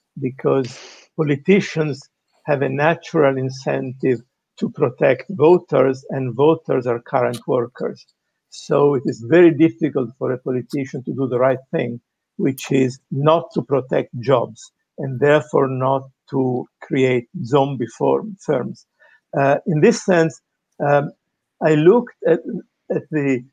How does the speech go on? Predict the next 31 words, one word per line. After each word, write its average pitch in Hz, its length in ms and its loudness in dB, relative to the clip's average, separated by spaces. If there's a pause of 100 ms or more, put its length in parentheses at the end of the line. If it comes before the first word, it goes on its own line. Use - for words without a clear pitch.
(340)
what 170 280 4
the 165 60 4
market 160 460 2
is 131 220 -10
saying. 123 320 -4
So - 140 -6
if 139 180 -8
you 185 80 -2
look 269 320 -4
at 147 260 2
option 156 420 -2
prices 143 680 -2
in 135 220 -8
the 127 120 -2
equity 135 340 -4
market, 120 580 -8 (500)
you, 170 280 4
the 160 120 0
market 208 320 2
has 165 120 2
a 156 60 2
very 170 200 6
clear 151 340 2
idea. 123 460 -2 (400)
There 147 240 2
are 147 120 4
sectors 139 840 0
where 135 160 0
expected 170 640 -4
return, 139 680 -2 (440)
uh, 127 280 -2